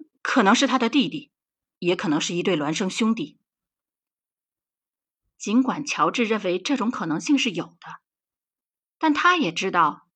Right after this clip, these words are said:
这是在自我欺骗，因为他对那天晚上海滩上那个小伙子的印象太深了。乔治看着玻璃后面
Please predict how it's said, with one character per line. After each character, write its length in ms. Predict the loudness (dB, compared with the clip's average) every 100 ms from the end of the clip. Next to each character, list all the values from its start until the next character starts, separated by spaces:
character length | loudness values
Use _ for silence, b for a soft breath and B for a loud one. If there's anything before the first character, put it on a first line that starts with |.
| _
这 100 | -10
是 140 | -8 -8
在 160 | -12
自 180 | -10 -8
我 160 | -8 -8
欺 260 | -8 -8
骗， 300 | -8 -10 -14 _ _ _ _ _ _ _ _ _ _ _ _
因 220 | -4 -2
为 320 | -2 -6 -12 _ _ _ _ _ _ _ _
他 160 | -2 0
对 140 | 2
那 180 | 0 -2
天 220 | -4 -4
晚 240 | -4 -4
上 360 | -4 -2 -4 -6 _ _ _
海 300 | -4 0 0
滩 220 | 0 0
上 200 | 0 -2
那 80 | -2
个 100 | -6
小 240 | 0 0
伙 180 | 2 -4
子 120 | -6
的 80 | -6
印 200 | -4 -4
象 360 | -4 -8 -8 -14 _ _ _ _ -10
太 260 | -4 -4
深 320 | -4 -8 -10
了。 180 | -12 -14 _ _ _ _ _ _ _ _ _ _ _ _ _ _ _
乔 220 | 0 2
治 120 | 2
看 260 | 0 0 0
着 120 | -2
玻 180 | -2 -2
璃 80 | -2
后 220 | -2 0
面 260 | 0 -4